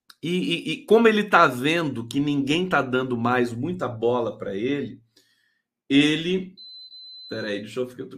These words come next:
eu tô quente aqui hoje, eu tô, eu tô pegando fogo aqui hoje. Vai, meu querido.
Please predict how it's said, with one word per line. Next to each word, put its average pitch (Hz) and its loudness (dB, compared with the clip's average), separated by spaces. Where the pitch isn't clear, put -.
eu 131 -10
tô 139 -10
quente 113 -10
aqui - -16
hoje, - -14
eu - -16
tô, - -16
eu - -16
tô - -16
pegando 123 -4
fogo 117 -6
aqui - -16
hoje. - -18
Vai, 151 6
meu 104 -10
querido. - -14